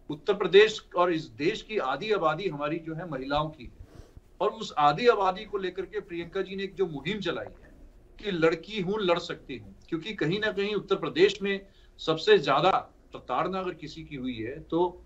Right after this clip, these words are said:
हमारी महिलाओं की हुई है। उत्तर प्रदेश में हमारी माताओं बहनों की हुई है, ये किसी से नहीं छुपा कि किस तरह से, न केवल इस दो हज़ार सत्रह के बाद से मैं बात नहीं कर रहा हूँ, बीते, अ,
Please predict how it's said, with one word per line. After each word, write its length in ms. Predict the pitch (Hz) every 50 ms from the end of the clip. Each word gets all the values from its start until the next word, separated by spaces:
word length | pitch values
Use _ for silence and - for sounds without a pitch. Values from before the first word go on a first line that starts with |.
| -
हमारी 340 | - 110 120 131 143 160 160
महिलाओं 460 | 151 131 113 107 110 113 120 131 131
की 160 | 120 - - 104
हुई 200 | 85 87 85 - -
है। 60 | -
उत्तर 220 | - - - -
प्रदेश 340 | - - - - - - -
में 80 | 123 113
हमारी 260 | 107 117 135 147 143
माताओं 380 | 131 120 120 120 - 156 156 147
बहनों 260 | 123 110 110 113 107
की 140 | - - 98
हुई 200 | 90 90 92 95
है, 80 | 104
ये 60 | 117
किसी 240 | - - 156 160 175
से 140 | 165 170 175
नहीं 100 | 170 160
छुपा 260 | 156 165 147 - 147
कि 160 | 147 147 156
किस 220 | 143 - 151 - -
तरह 180 | 165 160 160
से, 280 | 156 - 165 131 - - - - - - - - - - - - _ _ _ 127
न 220 | 123 135 170 180 -
केवल 260 | 196 202 214 220 214
इस 220 | 214 202 160 - 147
दो 180 | 131 139 165
हज़ार 160 | 185 185 202 190
सत्रह 320 | - 165 160 196 202 208
के 100 | 190 196
बाद 180 | 175 165 160 160
से 120 | - 190
मैं 160 | 175 175 165
बात 180 | 156 147 147 -
नहीं 100 | 175 151
कर 80 | 151 160
रहा 80 | 226
हूँ, 80 | 254 247
बीते, 240 | 196 190 190 208 214
अ, 120 | 214 180